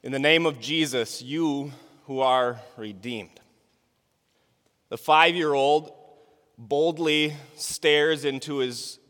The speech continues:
eight-year-old bossy sister's eyes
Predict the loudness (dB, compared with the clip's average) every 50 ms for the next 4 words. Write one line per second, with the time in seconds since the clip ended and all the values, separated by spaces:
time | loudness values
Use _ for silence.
0 | _ _ -4 -4 -4 -4 -4 -4 -2 0 2 2 2 0 -2 -2 0 0 0 0
1 | -2 -4 -8 -10 -8 -8 -4 -2 -2 -4 -4 -6 -8 -6 -6 -6 -6 -4 -2 0
2 | 2 2 2 2 0 -2 -6 -8 -10 -12